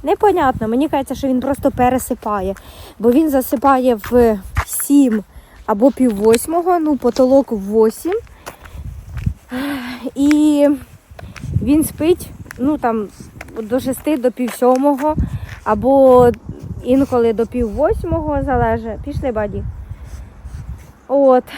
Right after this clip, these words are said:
і мені кажеться, що він пересипає. Пішли. Ну, мама мені каже, ложи його, е, пізніше. Він не може. Вчора, наприклад, ми його покупали, і він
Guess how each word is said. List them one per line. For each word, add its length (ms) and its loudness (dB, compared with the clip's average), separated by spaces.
і 140 -4
мені 180 -2
кажеться, 300 -4
що 120 -8
він 200 -2
пересипає. 880 -6
Пішли. 340 -8
Ну, 120 2
мама 300 6
мені 220 0
каже, 360 2
ложи 300 4
його, 640 6
е, 240 2
пізніше. 680 0
Він 220 4
не 100 0
може. 560 2
Вчора, 360 4
наприклад, 560 0
ми 140 -2
його 240 4
покупали, 760 4
і 120 2
він 120 0